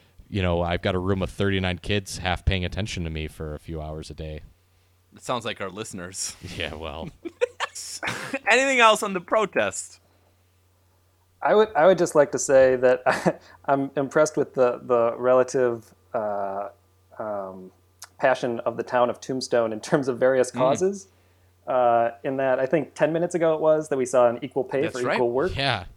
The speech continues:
Speaker 3: wagon rolling
Speaker 1: A
Speaker 3: through
Speaker 1: lot of
Speaker 3: town.
Speaker 1: people showed up to
Speaker 3: There is
Speaker 1: protest
Speaker 3: also
Speaker 1: the gun control law. So, like, kind of on both sides of the political spectrum, people are engaged.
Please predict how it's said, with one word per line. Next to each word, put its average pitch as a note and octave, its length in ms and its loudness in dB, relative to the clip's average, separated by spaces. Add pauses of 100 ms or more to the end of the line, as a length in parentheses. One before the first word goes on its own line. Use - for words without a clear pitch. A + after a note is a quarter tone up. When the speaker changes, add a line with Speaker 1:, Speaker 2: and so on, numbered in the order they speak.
(560)
Speaker 3:
wagon D3+ 320 2
rolling E3+ 280 6
Speaker 1:
A - 20 -10
Speaker 3:
through - 120 2
Speaker 1:
lot C#3+ 160 8
of D3+ 60 4
Speaker 3:
town. D#3+ 80 6
Speaker 1:
people C3+ 160 4
showed B2 280 4
up B2 100 -2
to - 100 -4
Speaker 3:
There F3 140 12
is D3 100 6
Speaker 1:
protest C3+ 120 6
Speaker 3:
also D3+ 140 4
Speaker 1:
the G#2+ 100 -4
gun G#2 160 -4
control C3+ 440 -2
law. C3+ 240 -2 (1040)
So, A#2+ 260 -8
like, G#2+ 180 -12
kind D#3 160 -6
of A#2 80 -6
on F#2 100 -4
both A#2 300 -2
sides G2+ 340 0
of F2 60 -12
the E2+ 60 -6
political F#2+ 420 -6
spectrum, F#2 440 -6
people G#2+ 260 -4
are G2+ 120 -6
engaged. E2+ 540 -10